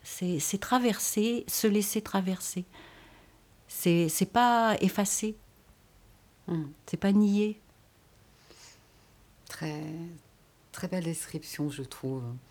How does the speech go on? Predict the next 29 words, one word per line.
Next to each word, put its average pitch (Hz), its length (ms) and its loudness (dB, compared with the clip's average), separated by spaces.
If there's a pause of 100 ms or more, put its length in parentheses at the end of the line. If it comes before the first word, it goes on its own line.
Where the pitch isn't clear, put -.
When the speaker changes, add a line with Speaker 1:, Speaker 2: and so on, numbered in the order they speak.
(680)
Speaker 2:
Alors, 160 260 -4
quel 226 200 0
effet 190 360 0
on 170 140 2
peut - 200 -4
en 143 200 0
attendre, 135 680 -4 (400)
euh, 123 140 -8
de, 127 140 -12
de 135 280 -14
cette - 300 -14
pratique ? - 480 -14 (580)
Speaker 1:
Eh 175 60 4
ben, 220 160 6
je 208 60 8
m'en 196 260 8
étonne 190 420 4
toujours. 170 640 0 (200)
Je, 147 200 -2
ce, - 280 0
ce - 160 0
matin, 196 420 4
je 233 100 -2
me 180 160 2
disais, 175 640 0 (2500)
que-, 202 100 2
quelle 285 380 4
vie 202 360 2
j'ai ? 165 400 0